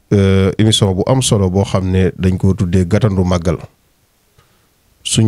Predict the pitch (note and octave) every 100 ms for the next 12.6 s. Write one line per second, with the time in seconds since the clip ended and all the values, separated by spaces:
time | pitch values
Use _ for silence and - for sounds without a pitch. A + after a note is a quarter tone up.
0 | A#2 A#2+ A#2 G2+ A2 G#2 G2 F#2+ F2 F2
1 | F2 A#2 - E2+ G2+ G#2+ G2+ G2 - G#2+
2 | F#2 E2+ F#2+ - - - - - G2 -
3 | G2 F#3+ G2 F#2 G2 - G2 G2+ F#2+ F2
4 | G#2+ A2 C#3 - _ _ _ _ - A2
5 | G#2 - F#2+ F#2 - G#2 - _ _ _
6 | - G#2+ - - A2+ G2+ G2 - _ -
7 | G#2 A2 F#2+ G2+ - F#2+ F#2 E2+ E2+ G2+
8 | - _ - _ _ _ - F#3+ - F2+
9 | E2+ D#2+ - _ _ _ _ _ _ _
10 | _ _ _ _ _ _ - A2 G#2+ A2+
11 | A2+ G#2+ - _ _ _ _ _ _ -
12 | G2+ G2 A2 G#2 G#2+ -